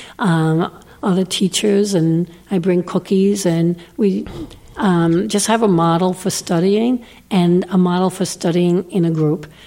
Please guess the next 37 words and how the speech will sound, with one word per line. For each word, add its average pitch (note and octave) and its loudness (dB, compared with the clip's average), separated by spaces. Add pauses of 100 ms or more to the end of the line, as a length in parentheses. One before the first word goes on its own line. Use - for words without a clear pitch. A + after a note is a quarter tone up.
(100)
because E3+ -2
learning F#3 2
is E3 -2
difficult. A3+ -6 (300)
So F3+ -2 (180)
make F3 -2
it - -6
as - -4
pleasurable F3+ 0
as D#3+ 0
you D#3+ 0
can. D3 -2 (380)
Um, D#3 0 (180)
and D#3+ 0 (140)
doing F3+ 4
that, F3+ -2
I, F#3+ 0 (640)
learning G#3 4
is, F3 0
I E3 2
think, D#3+ -2
is D#3 -2
more D#3+ 0
pleasurable D#3+ -2
when D3+ 2
you D3 0
can D#3 -2
do D3 0
it D#3+ -6
within D3+ -2 (380)
a G#3 -2
group D#3+ -2
of D#3 -2
other D3+ -2
people. D#3+ -4 (500)
Um, E3 0 (220)
so F#3 0